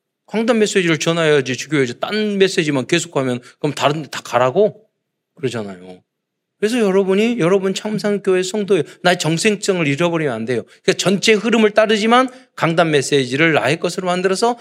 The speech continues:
항상 잘 전달할 수 있어야 돼요. 그래야지 지교회가 살아나는 거예요. 그리고 우리 교회가 삼천 제자,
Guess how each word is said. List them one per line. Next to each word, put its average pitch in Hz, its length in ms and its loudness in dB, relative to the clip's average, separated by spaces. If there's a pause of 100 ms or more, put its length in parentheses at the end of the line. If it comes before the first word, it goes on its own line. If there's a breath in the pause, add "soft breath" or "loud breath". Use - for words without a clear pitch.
(180 loud breath)
항상 226 500 -2
잘 - 280 -6
전달할 127 400 -6
수 - 100 -20
있어야 - 300 -16
돼요. - 140 -20 (260)
그래야지 196 920 2
지교회가 170 880 2
살아나는 175 560 -8
거예요. 104 420 -20 (1600)
그리고 151 420 0
우리 135 140 0
교회가 131 340 2
삼천 190 420 -4
제자, 175 480 0